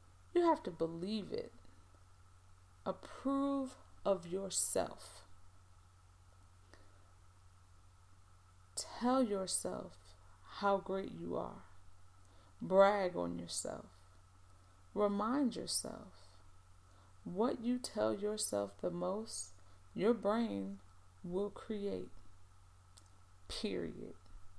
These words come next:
I see you as forgiving. You have forgiven a lot of people for a lot of things.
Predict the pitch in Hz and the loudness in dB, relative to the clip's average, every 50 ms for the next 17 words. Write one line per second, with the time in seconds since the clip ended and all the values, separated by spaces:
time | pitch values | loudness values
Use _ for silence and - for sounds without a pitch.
0 | - - - - - - - - - - - - - - - - - - - 180 | -12 -10 -10 -10 -10 -12 -14 -18 -18 -18 -18 -18 -18 -16 -16 -16 -12 -2 0 0
1 | 180 170 - - - - 214 226 226 208 196 202 208 214 220 220 220 - - - | 0 2 2 0 0 2 0 0 -2 -2 -4 -4 -4 -4 -4 -4 -6 -8 -12 -16
2 | - - - - - - - - - - 185 180 - - - - 180 175 160 - | -16 -18 -18 -18 -18 -20 -16 -8 -4 -2 0 0 0 -2 -2 -2 -2 -4 -2 -2
3 | 175 175 170 165 165 165 165 165 165 - - - - - - - - - - - | -2 -2 -2 -2 -4 -6 -6 -8 -10 -14 -16 -18 -18 -20 -20 -20 -20 -20 -20 -20
4 | - - - - - - - - - - - - 196 208 226 240 240 220 214 196 | -20 -20 -20 -20 -20 -20 -20 -20 -20 -12 -6 -2 2 4 4 4 4 4 2 -2
5 | 190 - - 175 165 160 - 175 180 180 180 185 185 190 - - 170 170 165 165 | -2 0 0 0 0 0 0 0 0 0 0 -4 -6 -6 -6 -4 -4 -4 -2 -2
6 | 170 170 170 170 175 180 180 - - - - 156 - - - - 175 170 156 - | 0 0 0 0 -2 -4 -6 -8 -8 -8 -6 -6 -6 -8 -10 -12 -12 -12 -14 -16
7 | - - - - - - - - - - - - 208 196 190 - - 170 165 165 | -20 -20 -20 -20 -20 -20 -20 -20 -20 -18 -4 0 2 2 4 4 2 2 0 0
8 | 165 170 175 185 - - - 180 180 - - - 170 165 - - 175 165 165 165 | -2 -2 0 -2 -2 -4 -4 -6 -6 -8 -6 -6 -6 -4 -6 -8 -10 -12 -14 -16
9 | - - - - - - | -18 -18 -18 -16 -18 -18